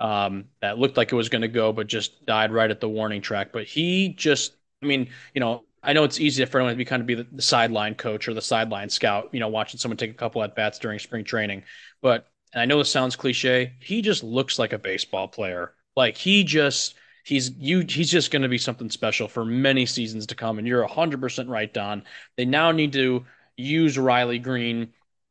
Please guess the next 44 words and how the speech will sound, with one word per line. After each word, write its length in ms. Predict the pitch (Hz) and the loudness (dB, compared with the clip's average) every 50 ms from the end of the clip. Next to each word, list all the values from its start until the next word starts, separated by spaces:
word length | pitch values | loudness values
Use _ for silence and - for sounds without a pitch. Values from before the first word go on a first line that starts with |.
| _ - | _ 2
uh, 280 | 120 117 113 110 110 - | 2 4 4 2 0 0
and 200 | 135 127 127 120 | -2 -4 -4 0
build 220 | 135 139 135 127 | 2 2 2 2
around 400 | 123 117 113 117 113 117 117 113 | 0 0 0 0 0 0 -2 -4
him. 120 | - 113 113 | -4 -4 0
I 100 | 120 143 | 2 4
always 240 | 151 151 139 123 127 | 4 4 2 2 0
use 200 | 131 123 120 127 | -4 -4 -4 -6
the 80 | 127 | -10
kind 240 | 120 - 123 120 117 | -8 -4 -4 -2 -2
of 80 | 113 117 | -2 -4
the 120 | 113 107 | -6 -8
term 280 | - - 131 127 123 117 | -6 -4 -4 -2 0 0
on 120 | 113 113 | -2 -2
our, 220 | 110 110 110 - | -2 -2 -2 -4
our 200 | - 139 117 113 | -4 -4 -4 -2
show 340 | 107 - - 123 113 110 110 | -2 -2 -2 0 0 0 -2
of, 120 | 110 110 - _ _ _ _ _ - | -4 -4 -10 _ _ _ _ _ -4
you 40 | |
know, 220 | 120 110 107 104 - _ _ _ _ - | -2 -2 -2 -2 -8 _ _ _ _ -6
uh, 260 | - 120 107 101 107 - _ _ _ _ | -4 -4 -2 -4 -6 -8 _ _ _ _
constructing 540 | 127 120 - - 175 165 - - 156 139 | -10 -8 0 2 2 2 2 -2 -2 -2
puzzle 360 | 127 - - 165 170 160 165 147 | -4 0 2 2 2 2 2 -2
pieces 560 | - 160 160 160 - - 151 151 143 - - - - | 0 -4 -4 -4 -2 -4 -4 -4 -4 -6 -10 -10 -8
to 80 | 139 | 0
then 160 | 135 135 131 131 | 2 2 4 4
make 240 | 127 123 123 127 | 2 2 0 0
the 80 | 131 131 | 0 2
overall 380 | 123 123 123 120 120 113 110 - | 2 2 2 2 2 2 0 -2
puzzle. 500 | - - 127 113 101 95 95 95 - _ - - - | -2 -6 -6 -4 -4 -6 -10 -12 -12 _ -20 -20 -10
And 240 | - 123 117 113 117 | -4 -4 -4 0 4
Riley 280 | 127 135 139 139 139 131 | 4 4 4 4 2 0
Green 180 | 131 135 127 | 0 0 -2
is 140 | 120 113 113 | -2 -2 -2
one 160 | 117 123 127 | -2 -2 -2
hundred 340 | 123 - 127 123 123 123 120 | -2 -2 -4 -4 -4 -6 -6
percent. 520 | 123 117 - - 131 117 107 107 104 - - _ _ _ _ _ _ _ _ _ _ _ _ _ _ 147 143 | -6 -6 -2 -2 -2 -2 -2 -4 -8 -12 -18 _ _ _ _ _ _ _ _ _ _ _ _ _ _ -20 -8
You 160 | 147 147 185 | -2 -2 0
could 160 | - - 156 147 | 2 2 2 4
make 160 | 151 147 139 | 2 4 4
an 80 | 135 | 6
argument, 320 | 131 135 139 135 127 120 117 | 6 6 6 6 4 0 0
I 40 | 117 | 0
think, 180 | 123 127 123 | -2 -4 -6